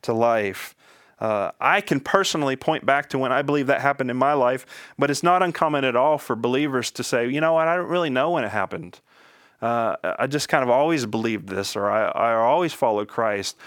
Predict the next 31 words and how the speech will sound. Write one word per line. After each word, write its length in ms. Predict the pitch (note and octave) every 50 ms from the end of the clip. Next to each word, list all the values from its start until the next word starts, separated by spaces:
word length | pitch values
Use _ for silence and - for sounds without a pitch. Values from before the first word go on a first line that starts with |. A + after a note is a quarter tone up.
| - - - -
or, 380 | B2+ C#3+ C#3+ C#3+ C#3 C3 - C3
"I 60 | C#3
can 180 | - - E3+ D3+
kind 200 | - - G3+ G3
of 60 | F3
see 200 | - - F3+ E3+
when 200 | E3+ E3+ E3+ E3+
it 120 | D#3+ B2
began 400 | B2+ C#3 C3 C3 C#3+ D#3+ F3 F3 D#3
to 40 | C#3
happen, 340 | D3 C#3 C#3 C#3 C3 B2+
but 120 | B2 C3 B2+
I'm 80 | C3
not 200 | C#3+ E3 E3+ -
sure 320 | - - D#3+ D#3 D#3 D3 C#3
when 440 | C3 C3 C3+ C#3 C#3 C3+ C3+ C3 - - - - _ -
it, 180 | C3 C3 - - -
it 160 | C3 - -
really, 340 | C3 C#3 D3+ D3+ C#3+ C#3 C3+
really 300 | B2+ C3 B2+ A2+ A2 A2
changed." 560 | - - D3+ C#3 B2 A2+ G#2+ G#2+ G2 - -
That's, 320 | G3 G#3 - - - - _ _ _
that's 240 | - E3 E3+ - -
not 220 | D#3+ D#3 D#3 C#3 A#2+
a 40 |
big 220 | A2+ B2 A#2 G#2 G#2
deal. 240 | A2+ A#2 B2+ C#3+ D3
It's, 240 | C#3 C#3+ - -
it's 180 | - B2 A2+ -
very 220 | - C3 C3 D3
common. 500 | C#3+ - - B2+ A#2+ A#2+ B2+ C#3+ D3+ E3+